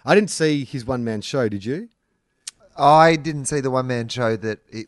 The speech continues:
Speaker 2: was based on, but I think I saw the first one-man show where this character, uh, appeared. 'Cause I see Damo shows
Speaker 1: Mm.
Speaker 2: whenever I can at the festival. Not always possible with clashes of times and stuff, but I've always been a really big fan of his work. And I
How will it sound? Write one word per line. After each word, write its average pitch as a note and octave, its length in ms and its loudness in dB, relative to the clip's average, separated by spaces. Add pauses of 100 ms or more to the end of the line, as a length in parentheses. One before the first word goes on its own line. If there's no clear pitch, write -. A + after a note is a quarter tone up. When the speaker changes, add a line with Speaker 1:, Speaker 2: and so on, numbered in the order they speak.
Speaker 2:
was G#2 380 -8
based G#2+ 580 -4
on, F#2+ 220 -6
but G#2 140 -4
I A2 100 0
think C3+ 220 -10
I G3+ 120 -2
saw F3 220 -8
the D3 120 -4
first C3 440 -4
one-man A2 440 -4
show G#2 240 -4
where G#2 120 -4
this G2 160 -16
character, G2+ 680 -4 (800)
uh, G#2+ 160 -4
appeared. A2 640 -8 (120)
'Cause B2+ 140 -8
I D3 100 2
see D3+ 180 -4
Damo A#2+ 320 -2
shows G#2 300 -4
Speaker 1:
Mm. G2+ 40 -12
Speaker 2:
whenever G#2 300 -8
I G2+ 80 -6
can G2 220 -10
at F#2+ 100 -12
the F#2+ 60 -20
festival. F#2+ 560 -14
Not G#2+ 180 -8
always F#2+ 260 -4
possible F#2+ 440 -8
with F2+ 220 -12
clashes F#2 440 -10
of F2 80 -14
times F#2 340 -8
and G2 100 -16
stuff, - 280 -12
but F#2+ 220 -4 (380)
I've G#2 180 -6
always G#2 260 -2
been G2 160 -8
a F#2+ 60 -8
really F#2+ 200 -6
big F#2+ 180 -14
fan F#2+ 220 -12
of F#2 60 -14
his F2+ 200 -16
work. G2 280 -6
And G2+ 160 -8
I A2+ 200 -4